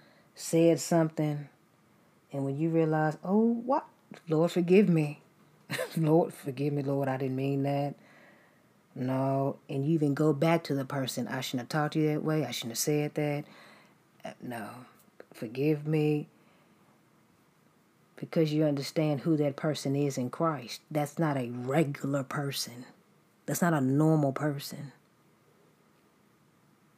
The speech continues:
Somebody tries to say something negative about that person, you're like, "Hey, shut up."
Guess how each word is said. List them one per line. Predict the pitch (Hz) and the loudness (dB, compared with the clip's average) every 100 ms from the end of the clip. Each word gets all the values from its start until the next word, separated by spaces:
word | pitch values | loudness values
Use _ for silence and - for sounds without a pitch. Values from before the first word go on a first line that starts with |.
| _ _ | _ _
Somebody | - 151 147 151 | -6 -2 0 0
tries | 143 160 143 | 0 0 0
to | 139 | 0
say | - 156 | 2 2
something | 156 139 135 | 2 -2 2
negative | 156 156 143 | 2 2 0
about | 147 147 | -2 -2
that | 151 | -2
person, | 147 151 151 | -2 -2 0
you're | 143 | -2
like, | |
"Hey, | 147 143 131 | -2 -2 -4
shut | - 139 | -4 0
up." | 180 208 208 | 4 4 2